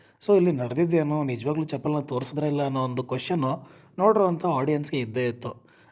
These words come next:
ಅದಕ್ಕೆ ನಿನ್ನೆ ಒಂದು ಎಪಿಸೋಡ್‌ನಲ್ಲಿ ಗಿಲ್ಲಿ ಅವರು ಒಂದು ಕ್ಲಾರಿಟಿನ ಕೊಟ್ಟಿದ್ದಾರೆ. ನಿನ್ನ ಈ ಮನೆಯಲ್ಲಿ ಯಾರು ಇರೋಕ್ಕೆ ಯೋಗ್ಯ ಅಲ್ಲ ಅನ್ನೋರಿಗೆ ಮುಖಕ್ಕೆ ಮಸಿನ ಹಚ್ಬೇಕು ಅಂತೇಳಿ ಒಂದು,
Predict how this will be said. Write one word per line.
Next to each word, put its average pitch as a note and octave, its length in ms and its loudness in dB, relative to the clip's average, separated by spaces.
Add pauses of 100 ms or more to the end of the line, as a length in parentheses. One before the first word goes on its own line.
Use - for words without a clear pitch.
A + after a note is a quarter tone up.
ಅದಕ್ಕೆ D#3 400 2
ನಿನ್ನೆ G#3 260 2
ಒಂದು F#3 160 2
ಎಪಿಸೋಡ್‌ನಲ್ಲಿ D3 560 0
ಗಿಲ್ಲಿ C#3 380 0
ಅವರು C3 300 0
ಒಂದು C#3 240 -4
ಕ್ಲಾರಿಟಿನ C3+ 500 -2
ಕೊಟ್ಟಿದ್ದಾರೆ. A2+ 720 -6 (180)
ನಿನ್ನ G3+ 220 2 (440)
ಈ E3 80 4
ಮನೆಯಲ್ಲಿ F#3 640 0
ಯಾರು B2+ 320 0
ಇರೋಕ್ಕೆ D3 460 0
ಯೋಗ್ಯ C#3 420 0 (100)
ಅಲ್ಲ C#3 240 2
ಅನ್ನೋರಿಗೆ B2 440 -2 (120)
ಮುಖಕ್ಕೆ E3+ 300 -2
ಮಸಿನ C#3 380 -2
ಹಚ್ಬೇಕು B2 460 -2
ಅಂತೇಳಿ A#2 320 -4
ಒಂದು, D3+ 400 -4